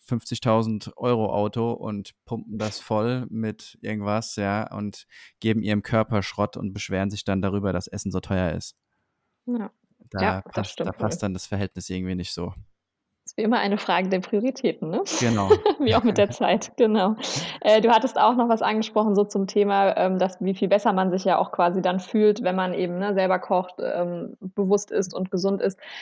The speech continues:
Speaker 2: Ähm, wie würdest du denn so sagen, wie ist der Wechsel von deinem Energielevel? Also gar nicht jetzt nur die körperliche Abnahme, sondern auch insgesamt. Also ich merk immer, ich bin mental zum Beispiel auch viel, viel frischer und fitter und produktiver, wenn ich eben, ja, keinen Mist esse,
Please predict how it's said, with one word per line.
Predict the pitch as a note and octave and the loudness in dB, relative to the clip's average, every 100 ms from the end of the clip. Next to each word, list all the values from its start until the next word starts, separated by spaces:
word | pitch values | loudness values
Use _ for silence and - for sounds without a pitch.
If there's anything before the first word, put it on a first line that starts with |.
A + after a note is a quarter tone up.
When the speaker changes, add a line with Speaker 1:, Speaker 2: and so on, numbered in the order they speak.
| - - _ _ - G#2+ | -16 -20 _ _ -14 -4
Speaker 2:
Ähm, | G#2+ F#3+ G3 F#3+ - - | 0 2 2 0 -4 -2
wie | G#2 | 0
würdest | A3+ A3 - | 2 2 2
du | |
denn | A3+ A3+ | 2 4
so | G#3+ G#3 | 4 4
sagen, | G3 G3 G3+ | 2 2 0
wie | G3+ | 0
ist | G3+ - | 0 0
der | F#3+ | 0
Wechsel | F#3+ G3+ - G3 | 0 -2 -2 -2
von | G3 F#3 | 0 0
deinem | F3+ | 0
Energielevel? | F3 F#3 F3 G3+ F#3+ D#3+ E3 | 0 0 2 2 4 2 2
Also | D3+ E3+ | 2 2
gar | F3 F3+ | 0 0
nicht | F#3+ | 0
jetzt | F#3+ - | -4 -2
nur | F3+ | -2
die | F#3 | 0
körperliche | G3 F#3+ F3+ F#3 | 0 0 -2 -2
Abnahme, | - - G3+ G3 G3 | -2 -2 -2 0 0
sondern | F3+ F3+ F3 | 0 0 -2
auch | C#3+ - | -4 -4
insgesamt. | F#3+ F#3+ - F3+ F3 G3 G3+ | -4 -4 -4 0 0 0 -2
Also | E3+ | -2
ich | - - | -4 -2
merk | F#3 F3 | -2 0
immer, | F3+ F3+ F3+ F#3 - - _ _ _ - | 0 0 -2 -4 -12 -20 _ _ _ -8
ich | G3 - | -6 2
bin | G3+ | 2
mental | G3 F#3 - - F#3+ G3 | 4 0 -2 0 2 2
zum | G3 | 0
Beispiel | E3 F#3 - E3+ | 0 0 -2 0
auch | D#3+ - | 0 -2
viel, | - G#3 | -2 0
viel | G3+ G3 F3+ | 0 0 0
frischer | - G#3 G#3 G3+ F#3+ - | 2 0 2 0 2 0
und | F3 F3+ | -2 -4
fitter | - G3 F#3+ F3+ | -4 -2 0 0
und | F3+ | -2
produktiver, | F#3 F3 - G3+ F#3 E3 | -2 -4 -2 -2 0 0
wenn | F3+ | 0
ich | F3 - | -2 -4
eben, | E3 E3 E3+ E3 D#3+ - | -4 -2 -6 -8 -10 -6
ja, | E3 E3 - | -6 -6 -8
keinen | G3 F#3+ G3 | -2 2 2
Mist | G#3+ - | 0 -2
esse, | F#3+ G3 G3+ G#3 | -2 0 2 2